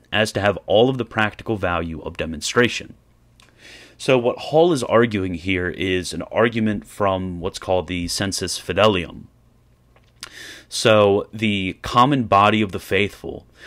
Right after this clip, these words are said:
the Catholic Church, in their sense of the faith,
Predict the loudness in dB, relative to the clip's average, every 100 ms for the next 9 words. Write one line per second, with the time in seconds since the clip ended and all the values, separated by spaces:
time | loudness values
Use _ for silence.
0 | -12 -8 0 4 4 2 -4 -2 0 2
1 | 0 -8 -10 _ -2 0 2 2 4 2
2 | 0 -4 -6 2 2 2 -4 -8 -10 -8
3 | -10 0 0 0 -6 -20